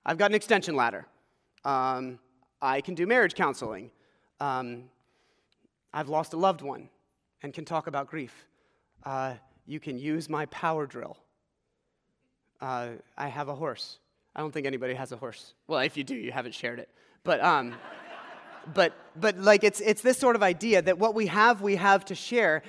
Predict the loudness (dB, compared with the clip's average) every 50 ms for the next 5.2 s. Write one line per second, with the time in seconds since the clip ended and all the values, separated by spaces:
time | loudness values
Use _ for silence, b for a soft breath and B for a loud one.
0 | B -2 B 0 0 0 0 2 4 6 6 6 6 4 2 -10 B B B B
1 | 6 8 8 6 4 0 -8 b b b b b b _ _ -8 -2 0 0 2
2 | 6 8 8 8 6 6 4 4 4 4 4 4 4 4 6 6 6 6 6 4
3 | 0 -4 -2 0 2 2 2 2 0 -4 -6 -6 -6 -2 2 2 2 2 0 -4
4 | -4 0 0 0 0 0 0 0 0 0 -2 -4 -4 -6 -8 -6 -4 -2 -2 -2
5 | -2 -4 -10